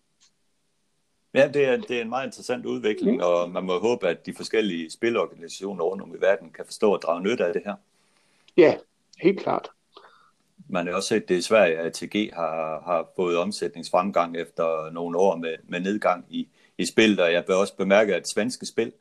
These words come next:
Speaker 1: som jo tilbyder travspil, nu også, øh, tilbyder det franske Quintet-spil, som de kalder for
Speaker 2: Ja.
Speaker 1: High Five.
Speaker 2: Ja, og det synes jeg, det er noget rigtig godt, øh, navn, at de har fundet der. Det synes jeg i øvrigt er lidt bekymrende for Sve-, for A T G,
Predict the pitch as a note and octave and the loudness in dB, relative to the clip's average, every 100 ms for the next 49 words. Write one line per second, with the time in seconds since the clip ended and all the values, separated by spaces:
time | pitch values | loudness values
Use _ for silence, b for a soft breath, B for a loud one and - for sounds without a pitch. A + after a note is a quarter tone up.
0 | _ _ _ - F#2 F2+ E2+ E2 - F#2+ | _ _ _ -6 -6 -4 -4 -6 -2 -2
1 | F2 E2+ - F#2+ - - E2+ F2 F2 F#2+ | 0 -4 4 4 4 -2 -4 0 0 0
2 | - E2 D#2 C#2+ G#2 G#2 F#2+ F2 D#2 D#2 | -2 -4 -4 -4 -2 0 2 2 0 -2
3 | E2 D#2 F2 G#2 - E2 D#2 - F2 - | -8 -4 -4 -4 -2 -4 -4 -6 -6 -4
4 | A2+ - F2 E2+ _ _ - E2 F2+ F2+ | -6 -4 -6 -6 _ _ -6 -2 0 2
5 | E2+ - C#2+ E3 - - E2+ D#2+ - _ | 2 0 6 6 8 4 2 0 -4 _
6 | b b b _ _ _ - D#3 - C#4 | b b b _ _ _ 2 2 6 6
7 | D3 E3+ D#3+ D3+ C3 D3+ D3+ C#3 C#3 C#3 | 8 8 6 4 6 8 10 10 10 8
8 | D3+ D#3+ - B2 - D#2 C#2 C2 C#2+ - | 6 2 4 4 6 4 4 4 2 0
9 | - - C#3+ C#3 D3 C#3+ D3+ D3 D#3 B | 4 4 6 2 6 6 6 4 2 B
10 | B B B E3+ G3 G#3 F#3+ G3 F3 G3+ | B B B 6 6 6 8 12 12 12
11 | G3+ E3+ D#3+ - D3+ G#3 C4 A#3+ F#3+ E3 | 10 6 4 2 2 2 4 4 4 0
12 | D3 F#3 - D#3 D#3 F3 E3+ E3+ E3+ F3+ | -2 0 2 4 4 4 2 0 2 0
13 | G2+ | 0